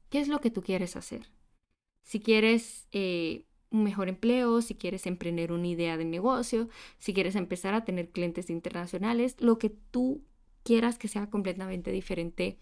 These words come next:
tal vez a lo que haces o más alineado a lo que amas. Este ejercicio te ayudará a ver de manera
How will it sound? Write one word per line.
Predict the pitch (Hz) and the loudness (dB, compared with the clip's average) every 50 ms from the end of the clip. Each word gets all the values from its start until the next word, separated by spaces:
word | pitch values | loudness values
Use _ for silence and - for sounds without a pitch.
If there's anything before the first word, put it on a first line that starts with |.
| - - - _ _ - _ _ _ _ _ _ | -18 -20 -20 _ _ -20 _ _ _ _ _ _
tal | - 294 302 | 0 2 4
vez | 311 320 - | 4 4 4
a | 381 | 2
lo | 415 403 - | 2 2 2
que | - 220 | 2 2
haces | 202 208 208 - - - - - _ | 2 2 0 -2 -6 -10 -12 -6 _
o | - 208 202 202 | 0 2 2 2
más | 202 202 208 220 226 - - | 2 2 2 0 0 -2 -2
alineado | 226 208 196 185 185 185 185 185 190 208 233 226 - | -2 0 0 0 0 -2 -2 0 0 0 -2 -2 -4
a | - 196 | -2 0
lo | 190 175 175 | 0 0 0
que | - 196 190 | 0 -2 -2
amas. | - - 220 - - - - _ _ _ _ _ _ - | -2 -4 -6 -10 -14 -18 -20 _ _ _ _ _ _ 4
Este | 247 240 240 302 | 4 6 6 6
ejercicio | 285 262 330 320 - - 226 208 - - 202 - - - _ _ _ | 6 6 6 4 4 2 0 0 0 -4 -8 -8 -10 -16 _ _ _
te | 226 214 | 6 8
ayudará | 202 202 190 185 196 196 208 208 247 - - | 8 8 8 6 2 2 0 0 0 0 0
a | - 208 | 0 0
ver | 196 196 190 196 | 2 0 0 4
de | 214 220 | 6 6
manera | 226 220 208 196 196 196 202 208 214 220 | 6 6 6 4 2 2 2 0 0 0